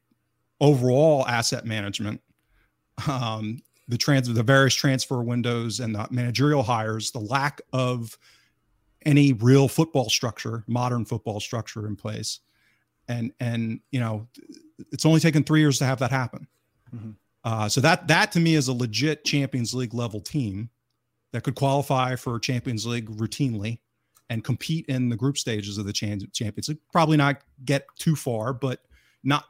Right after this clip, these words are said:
Speaker 1: be an embarrassment in the Champions League level. Um, and now we're worried about playing Leverkusen and Real Betis next month, or,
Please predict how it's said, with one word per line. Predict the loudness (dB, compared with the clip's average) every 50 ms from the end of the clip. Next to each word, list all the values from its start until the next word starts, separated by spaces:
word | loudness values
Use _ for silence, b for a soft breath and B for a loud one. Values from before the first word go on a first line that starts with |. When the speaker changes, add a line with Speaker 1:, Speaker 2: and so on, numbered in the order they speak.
| -4 0
Speaker 1:
be | 2 2
an | 2
embarrassment | 2 2 2 2 2 4 4 2 0 -2 -4 -6 -6 -6 _ -4
in | -2 -2
the | -2 -2
Champions | -4 -4 -6 -6 -6 -6 -8 -6 -6
League | -6 -8 -8 -8
level. | -6 -6 -6 -6 -8 -12 _ _ _ _ _ _ _ _ _ _ _ _ _ -14 -8
Um, | -6 -6 -4 -4 -4 -4 -4 -4 -6 -8 -10 _ _ _ _ _ _ _ _ _ _ _ 2
and | 6 6
now | 8 8 8 8
we're | 8 8
worried | 6 6 6 4 4 4
about | 4 2 2 0 0
playing | -2 -2 -2 -2 0
Leverkusen | -2 -2 -2 -2 -4 -4 -4 -4 -2 -4
and | -4 -4 -2
Real | -2 -2 -2 -4
Betis | -4 -4 -4 -4 -2 -4 -4 -6 -6
next | -8 -8 -8 -10 -10
month, | -8 -8 -10 -10 -12 -16 -16 -8
or, | -6 -4 -4 -4 -4 -6